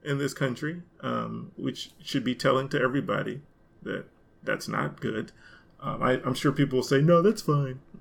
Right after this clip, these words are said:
Um, y-, you don't read too much, clearly. But, <laughs> like, um, it's very much not, like, it's not okay in my book. I feel, particularly for a video game that has all the other Marvel characters,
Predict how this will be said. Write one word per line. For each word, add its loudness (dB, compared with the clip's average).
Um, -14
y-, -6
you 6
don't 8
read 4
too -8
much, -6
clearly. -4
But, 10
<laughs> 10
like, 10
um, 10
it's 8
very 10
much 4
not, 8
like, 6
it's 2
not 12
okay 4
in -2
my 0
book. -6
I 6
feel, 4
particularly 0
for 2
a 2
video 2
game -4
that 4
has 2
all 6
the 2
other 8
Marvel 4
characters, 0